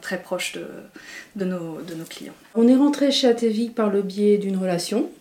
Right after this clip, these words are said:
Speaker 2: qui nous a mis en contact, donc une personne qui était hébergée, euh, à la ruche de Denain comme vous. Et, euh, suite à ça,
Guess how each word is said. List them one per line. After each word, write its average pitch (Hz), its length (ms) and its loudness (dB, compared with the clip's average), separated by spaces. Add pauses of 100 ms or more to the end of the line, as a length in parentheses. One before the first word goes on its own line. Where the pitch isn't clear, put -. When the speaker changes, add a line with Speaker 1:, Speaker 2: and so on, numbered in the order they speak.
(180)
Speaker 2:
qui - 160 -10
nous 190 260 -6
a 185 80 2
mis 196 260 -2
en 165 140 0
contact, 208 560 -4
donc 175 240 -10
une 190 80 -8
personne 202 680 0
qui 185 360 -10
était 190 320 -2
hébergée, 208 680 4
euh, 175 400 2
à 175 40 -2
la 180 100 0
ruche 190 220 -4
de 180 100 -4
Denain 185 280 -4
comme 175 200 -8
vous. 170 240 -6 (920)
Et, 202 260 4
euh, 170 200 -2
suite 170 300 -4
à 147 60 -2
ça, 233 500 2